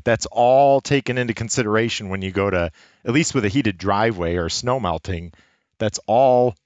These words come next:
taken in when you go to do something like this. So, and I tried to make that clear too. And, and believe it or not, I've actually had people who have seen my videos and followed along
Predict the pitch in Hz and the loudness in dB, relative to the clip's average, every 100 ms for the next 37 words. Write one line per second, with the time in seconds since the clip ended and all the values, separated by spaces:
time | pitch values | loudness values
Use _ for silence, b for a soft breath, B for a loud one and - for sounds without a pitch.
0 | _ _ _ _ _ _ - 151 131 131 | _ _ _ _ _ _ -2 0 0 0
1 | 143 110 107 110 113 101 131 120 101 - | 0 -2 -2 0 0 0 0 0 -2 -4
2 | 85 80 - 87 78 - 123 113 110 B | -6 -6 -6 -8 -4 -2 2 2 2 B
3 | B 117 120 - 175 180 131 117 104 131 | B -2 -2 4 4 4 2 -2 2 2
4 | 135 - - 95 85 - 131 101 117 123 | 2 0 -2 0 0 0 2 2 2 0
5 | 127 135 208 254 127 156 131 131 180 - | 0 0 0 0 2 4 4 2 0 -2
6 | 95 87 123 151 - - 110 101 90 110 | -2 -2 -2 -4 -6 -6 -4 -4 -6 -8
7 | _ _ _ _ _ _ _ - 127 120 | _ _ _ _ _ _ _ 0 0 0
8 | - 131 143 160 143 156 127 104 90 92 | -4 -4 -2 -2 -2 0 0 2 2 0
9 | 98 90 - 98 117 135 135 104 95 104 | -4 -8 -2 0 0 0 0 0 0 -2